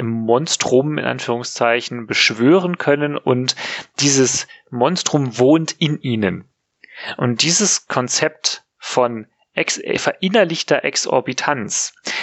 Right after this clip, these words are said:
die sozusagen sogar fassbar wird durch dieses, also es, schöner geht's ja eigentlich gar nicht, dass das sozusagen das Heroische und das Animalische,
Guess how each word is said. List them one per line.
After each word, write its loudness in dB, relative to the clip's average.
die 2
sozusagen 2
sogar 0
fassbar 0
wird 0
durch 4
dieses, -2
also 0
es, -4
schöner 4
geht's 0
ja 2
eigentlich -6
gar 0
nicht, -6
dass -2
das -4
sozusagen 0
das -6
Heroische 2
und 2
das -2
Animalische, 2